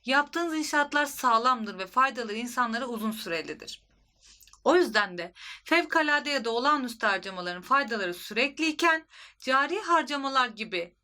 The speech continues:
işte personel maaşları gibi harcamaların faydaları süreksizdir. O yüzden de biz olağan harcamaları bütçe yıl-, yılıyla sınırlı tutup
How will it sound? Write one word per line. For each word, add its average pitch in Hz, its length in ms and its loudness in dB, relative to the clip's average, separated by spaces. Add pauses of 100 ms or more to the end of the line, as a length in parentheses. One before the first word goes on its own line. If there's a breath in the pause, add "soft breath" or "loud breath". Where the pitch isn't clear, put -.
(140)
işte - 180 -10
personel 277 520 0
maaşları 262 480 0
gibi 220 240 -8
harcamaların 202 760 -2
faydaları 240 540 0
süreksizdir. 175 720 -8 (380 loud breath)
O 277 80 2
yüzden 269 300 4
de 226 100 -8
biz - 120 -10
olağan 254 400 2
harcamaları 196 680 -2
bütçe 262 240 -4
yıl-, 240 340 -2
yılıyla 247 500 2
sınırlı 226 520 0
tutup - 420 0